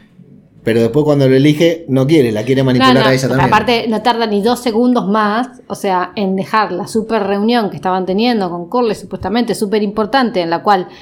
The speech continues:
Speaker 2: eh, Ramira no puede decir ni una sola palabra.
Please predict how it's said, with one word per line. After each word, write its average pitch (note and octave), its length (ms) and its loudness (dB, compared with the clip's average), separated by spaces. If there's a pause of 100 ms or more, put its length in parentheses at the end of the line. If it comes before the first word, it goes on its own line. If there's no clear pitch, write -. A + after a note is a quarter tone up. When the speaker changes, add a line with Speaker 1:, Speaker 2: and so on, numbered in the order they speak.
(580)
Speaker 2:
eh, F#3+ 140 -6
Ramira G#3+ 420 0
no G#3+ 200 -4
puede A3+ 300 0
decir G#3 520 -2
ni G#3+ 180 -2
una A#3 200 -2
sola B3 240 0
palabra. C#4+ 560 4